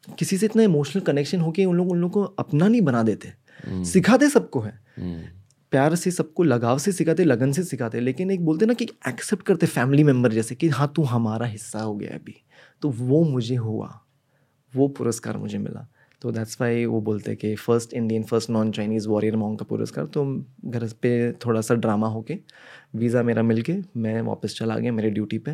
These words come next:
Speaker 1: और फिर शिफू ने बोला था कि कभी भी शोज़ रहेंगे, रिहर्सल्स रहेंगे, तो ट्रेनिंग करना। तो हमारे ट्रेनिंग ten to twelve आवर्स हो गए every day के, क्योंकि समर में हम लोग काफ़ी ट्रेनिंग करते हैं, विंटर्स में बहुत कम ट्रेनिंग होता है, जिससे around six to eight hours होता है। <laughs>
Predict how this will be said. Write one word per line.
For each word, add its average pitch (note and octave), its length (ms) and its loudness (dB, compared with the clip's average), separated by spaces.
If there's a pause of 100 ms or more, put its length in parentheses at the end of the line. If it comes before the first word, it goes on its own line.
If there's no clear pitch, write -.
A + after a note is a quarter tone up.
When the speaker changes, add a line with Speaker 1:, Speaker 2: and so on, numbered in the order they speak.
(600)
Speaker 1:
और A2+ 240 -2
फिर A#2 320 0
शिफू B2+ 300 -2
ने B2+ 100 4
बोला A#2+ 180 4
था A#2+ 100 0
कि A#2+ 180 -2
कभी A2+ 240 2
भी B2+ 100 2
शोज़ B2+ 360 0
रहेंगे, A#2+ 260 2
रिहर्सल्स A#2+ 440 0
रहेंगे, C#3 180 -4
तो F#3 100 -2
ट्रेनिंग A#2+ 360 2
करना। A2+ 160 -2
तो A#2+ 120 -4
हमारे A#2+ 300 2
ट्रेनिंग B2+ 520 -2 (400)
ten C3 100 6
to C3+ 120 4
twelve A#2+ 220 6
आवर्स A#2 260 6
हो G#2 100 -2
गए A#2 320 0
every A2+ 580 -2
day A2 160 2
के, A#2+ 140 -2
क्योंकि B2+ 320 -2
समर B2 300 2
में C3 60 2
हम C3 80 0
लोग C3+ 120 -2
काफ़ी C3 240 -2
ट्रेनिंग B2+ 300 -2
करते B2+ 200 0
हैं, C#3 80 2
विंटर्स A#2+ 280 2
में C3+ 200 2
बहुत B2+ 200 -2
कम B2 300 0
ट्रेनिंग A#2+ 540 2 (180)
होता A2 260 -4
है, A2 100 -4
जिससे A2+ 320 -4
around G#2+ 180 -4
six A#2+ 140 -4
to - 80 -6
eight A#2 180 4
hours G#2+ 220 2
होता G2+ 180 -8
है। F3+ 60 -8 (540)
<laughs> - 340 -4